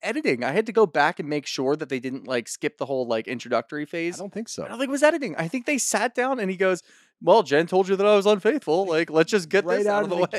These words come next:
Speaker 1: way."
Speaker 2: gate, dude. And the other thing, here's
Speaker 1: Warm
Speaker 2: what
Speaker 1: up to it. Maybe she doesn't ask about it and you don't have to talk about it.
Speaker 2: You know what else bugs me? And this is me nitpicking. This is the first time meeting her mom.
Speaker 1: Yep.
Speaker 2: Don't sit there leaning on her with your arm around her the entire time.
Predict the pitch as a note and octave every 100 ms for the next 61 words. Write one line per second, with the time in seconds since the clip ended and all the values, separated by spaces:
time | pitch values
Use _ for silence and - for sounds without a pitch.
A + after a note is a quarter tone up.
0 | D3+ A3+ - - A#3 B3+ G3 G3+ G#3 A#3
1 | B3 - A3 G3 D#3+ C4+ A#4+ A#4+ B4 -
2 | E3 C#3 G3 C#4 E4+ D#4+ C#4 C#4 D4 C#4+
3 | F3 E3+ F#3+ G#3 A3 - - F4 - G3+
4 | G2+ A#2 - D3 G3+ F#3 F#3+ - B2+ C3+
5 | B2+ D3+ D#3+ A#2 A2+ A#2 G#2+ A2 A2 A2
6 | - A2 C3 C3 C3+ _ _ _ _ _
7 | _ _ _ _ _ _ _ - A2+ F3+
8 | F#3+ F3+ - C#3 - B2+ A#2+ G#2+ G#2 G2
9 | F2+ D#2+ - - _ C#3 - _ _ _
10 | _ _ - D#3 F#3+ - - E3+ D#3 -
11 | B2+ A#2 A2 A#2 B2 A#2+ G2 G2+ F#2 F#2+
12 | F#2 F#2+ F2+ G2 F2+ E2+ E2+ E2 E2+ E2
13 | E2 D#2 - D2+